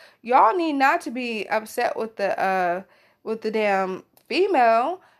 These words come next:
Y'all need to be upset with the man because he's the one who said it's not got ass. So y'all need to do that. Like, even when I had a man, I never approached a female. If I had a problem, I would always approach him.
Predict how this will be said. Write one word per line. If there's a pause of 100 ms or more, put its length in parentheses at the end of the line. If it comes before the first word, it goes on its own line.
(140)
Y'all
need
to
be
upset
with
the
man
because
he's
the
one
who
said
it's
not
got
ass. (340)
So
y'all
need
to
do
that.
Like,
even
when
I
had
a
man, (360)
I
never
approached
a
female.
If
I
had
a
problem,
I
would
always
approach
him.